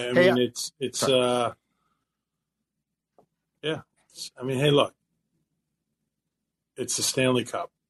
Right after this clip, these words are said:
Speaker 1: It's great. It's the greatest trophy in all of sports, and, and, uh, you know,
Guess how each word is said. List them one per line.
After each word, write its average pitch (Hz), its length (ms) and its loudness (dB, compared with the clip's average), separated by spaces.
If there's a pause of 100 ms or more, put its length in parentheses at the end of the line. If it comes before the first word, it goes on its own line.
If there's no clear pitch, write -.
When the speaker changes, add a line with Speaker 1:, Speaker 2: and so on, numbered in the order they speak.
(840)
Speaker 1:
It's 113 220 -10
great. 127 380 6
It's 143 560 -2
the 135 80 0
greatest 135 420 6
trophy 131 380 0
in 113 80 -6
all 110 180 0
of 101 60 -6
sports, 104 480 -10
and, 107 340 -14
and, 110 300 -2
uh, 104 300 -4 (1040)
you 120 80 -10
know, 110 180 -4